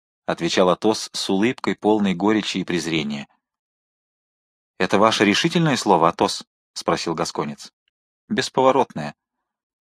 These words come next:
«Хорошо, мы не будем настаивать». И он продолжал, обращаясь к Мордаунту: «Вы слышали, сударь?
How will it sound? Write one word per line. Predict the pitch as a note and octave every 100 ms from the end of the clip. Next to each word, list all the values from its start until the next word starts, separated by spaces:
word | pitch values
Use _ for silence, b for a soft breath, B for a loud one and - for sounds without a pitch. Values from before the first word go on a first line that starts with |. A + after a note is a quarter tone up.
| _ _ _ _ _ _ _
«Хорошо, | - F3+ F3+ - C#3
мы | D3
не | D3
будем | G#2+ F#2+
настаивать». | F#2 - G2+ F2 E2+ - _ _ _ _ _ _ _ _ _
И | F#2+
он | A#2+ E3
продолжал, | D#3+ D3 C#3 A#2+ D3
обращаясь | A#2+ A2+ - A#2+ A2+
к | -
Мордаунту: | A2 G2 F#2 F2+ E2 F#2 -
«Вы | G2
слышали, | G2+ D#3 - G2+
сударь? | - E2+ D2